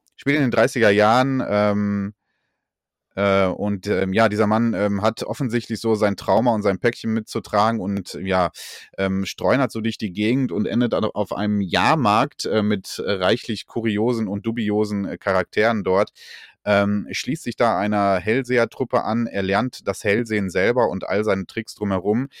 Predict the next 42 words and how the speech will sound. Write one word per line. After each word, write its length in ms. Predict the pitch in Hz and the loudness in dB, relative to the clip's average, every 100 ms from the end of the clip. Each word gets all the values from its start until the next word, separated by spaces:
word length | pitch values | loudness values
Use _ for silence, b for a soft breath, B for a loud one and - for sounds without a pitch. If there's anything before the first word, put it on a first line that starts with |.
| B B - | B B 0
ja, 160 | 123 | 4
und 160 | 127 98 | 4 2
beginnt 320 | 101 113 127 | -2 -2 0
damit, 420 | 123 113 120 - - | 0 0 -2 -10 -2
dann 200 | 104 107 | -2 0
eigenständig 500 | 104 135 - 117 110 | -4 -6 -6 -6 -4
eine 140 | 107 | -6
Karriere 400 | - 101 117 127 | -2 0 0 -2
zu 140 | - 95 | -6 -2
machen, 440 | 92 - 107 104 71 | -2 -2 -4 -4 -2
ähm, 320 | 98 101 92 | -2 -2 -6
die 340 | 95 104 107 | -6 -4 -4
aber 180 | 92 95 | -2 -2
dann 120 | 90 | -2
nicht 140 | 101 - | -2 -6
so 80 | |
verläuft, 540 | - 92 90 95 - 78 | -6 -2 2 0 0 -10
wie 220 | 90 76 | -8 -8
er 180 | 53 98 | -4 -2
das, 240 | 90 - | -2 -6
äh, 220 | - 87 82 | -6 -6 -4
wahrscheinlich 380 | 85 90 90 | -4 -4 -6
so 120 | - 85 | -8 -10
geplant 440 | - 92 110 - | -6 -2 -2 0
hat. 220 | 87 110 B B B B B _ | -2 -4 B B B B B _
Und, 340 | 95 98 98 101 | -2 0 0 0
äh, 220 | 101 104 | 2 2
ist, 380 | 113 139 - - | 0 -6 -8 -6
äh, 120 | 110 | -6
von 320 | - 120 123 | 0 0 0
Guillermo 400 | 107 117 135 143 | -2 0 0 -2
del 160 | 120 110 | -2 0
Toro 280 | - 127 120 | 2 2 2
der 120 | 95 | 0
neue 240 | 92 92 | 0 -2
Film 420 | - 101 107 120 - | -2 0 2 0 -4
und, 500 | 98 98 95 90 - | -6 -4 -4 -6 -6
ähm, 320 | 95 92 90 - | -4 -4 -6 -6
hat 180 | 101 - | -8 -8
dementsprechenden 760 | 101 95 120 113 - 104 - 95 | -10 -4 -4 -4 -4 -6 -4 -6
Look 320 | 90 135 - - | -4 -4 -6 -8
und 300 | 98 95 | -6 -6